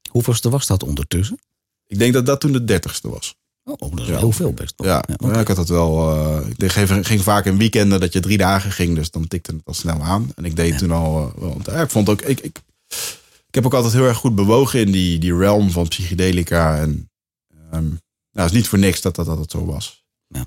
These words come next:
Speaker 2: In ieder geval, ik heb toen die avond een visioen gehad waarbij ik, ehm, zag dat ik mijn bedrijf ging verkopen en dat ik naar de jungle zou komen. En dat zou een half jaar later zijn.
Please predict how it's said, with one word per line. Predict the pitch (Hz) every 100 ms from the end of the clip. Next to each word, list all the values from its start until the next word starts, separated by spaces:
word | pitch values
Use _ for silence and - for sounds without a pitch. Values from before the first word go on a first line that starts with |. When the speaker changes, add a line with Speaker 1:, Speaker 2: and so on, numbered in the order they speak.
| _ -
Speaker 2:
In |
ieder | 131 131
geval, | 123 117
ik | 117
heb | 120
toen | 143 131
die | 123
avond | 113 113 113
een |
visioen | 104 113 107 120 127
gehad | 107 92
waarbij | 98 92 92 87
ik, | 80 -
ehm, | 87 82 82 78 76 -
zag | - 104 107
dat | 98
ik | 92
mijn | 87
bedrijf | 85 85 85 98
ging | 123 113
verkopen | 113 120 117 117 - -
en | 98
dat | 92
ik |
naar | 92 87
de | 85
jungle | 107 113
zou | 82 64
komen. | - - - - _ _ _ _ _ _ _ _
En | 85
dat | 82 -
zou | 85
een | 82
half | 80
jaar | 87 82
later | 85 90
zijn. | 82 65 101